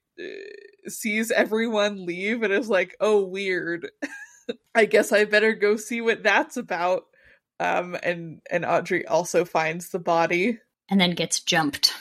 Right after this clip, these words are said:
Speaker 1: Yeah, she, like, so she, like, turns a corner, she finds the body, uh,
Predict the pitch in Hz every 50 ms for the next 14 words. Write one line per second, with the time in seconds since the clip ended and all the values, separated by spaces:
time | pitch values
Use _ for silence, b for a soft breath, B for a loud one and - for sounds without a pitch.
0 | B B B B B B B _ _ _ b b b b - 185 214 233 247 247
1 | 247 233 220 202 185 170 - - - 226 226 233 247 240 226 233 233 - 220 -
2 | 233 220 220 220 254 240 240 233 233 - - 240 240 262 247 240 220 - - 214
3 | 214 202 208 208 202 202 202 202 214 214 - 208 - - 190 185 185 190 214 220
4 | - 185 175 180 170 170 175 175 170 170 170 170 170 175 175 175 b b b b
5 | b b b b _ - - 185 175 170 170 165 165 165 160